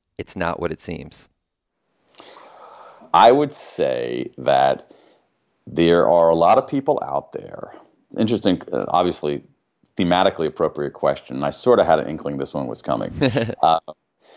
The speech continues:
Speaker 2: there was a time in my life, I don't wanna talk about other people, talk about myself.
Speaker 1: <laughs> Go for it.
Speaker 2: There were, there was a time in my life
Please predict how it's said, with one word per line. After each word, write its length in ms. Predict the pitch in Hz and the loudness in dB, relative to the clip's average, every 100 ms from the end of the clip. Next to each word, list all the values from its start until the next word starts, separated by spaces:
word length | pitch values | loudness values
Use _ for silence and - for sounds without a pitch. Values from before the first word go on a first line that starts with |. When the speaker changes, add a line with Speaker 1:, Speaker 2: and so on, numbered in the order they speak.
| - - - | -20 -12 2
Speaker 2:
there 140 | 131 | 4
was 160 | 185 202 | 4 2
a 60 | |
time 300 | - 135 131 | 0 2 2
in 80 | 131 | 2
my 120 | 123 | 2
life, 300 | 101 67 50 - - | 2 0 -4 -8 -4
I 80 | 104 | 0
don't 80 | |
wanna 120 | 127 120 | 2 2
talk 140 | 110 | 2
about 120 | 90 | 2
other 140 | 82 78 | -2 -4
people, 200 | 67 - | -12 -10
talk 160 | 78 | -6
about 140 | 76 69 | -6 -6
myself. 360 | 67 - 87 | -6 -4 -2
Speaker 1:
<laughs> 0 | |
Go 160 | 95 95 | 0 -2
for 220 | 90 73 | 0 -2
it. 100 | - _ _ | -4 _ _
Speaker 2:
There 140 | 120 147 | 2 2
were, 280 | 143 143 - 82 | 0 -2 -2 -2
there 160 | 113 | 2
was 120 | 151 | 2
a 60 | 165 | -2
time 220 | - 110 | -2 -2
in 40 | 123 | 0
my 120 | 110 | -2
life 320 | 65 50 - | -2 -6 -8